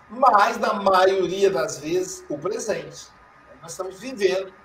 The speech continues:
a experiência. Então, quem trabalha numa reunião de tratamento espiritual, depois do sono, ele vai continuar trabalhando.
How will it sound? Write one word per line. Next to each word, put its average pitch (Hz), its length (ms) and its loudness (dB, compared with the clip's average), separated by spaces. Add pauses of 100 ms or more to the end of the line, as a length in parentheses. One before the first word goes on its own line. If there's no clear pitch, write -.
(240)
a 185 60 2
experiência. - 880 -8 (420)
Então, 247 160 -8
quem 226 160 -12
trabalha 175 760 2 (240)
numa 175 200 -2
reunião 160 720 -6 (380)
de 160 80 -20
tratamento 151 440 -4
espiritual, 190 920 -4 (680)
depois 226 540 2
do - 160 -8
sono, 247 380 -2
ele 277 80 -6
vai 277 200 4
continuar 285 540 -4
trabalhando. 151 840 -2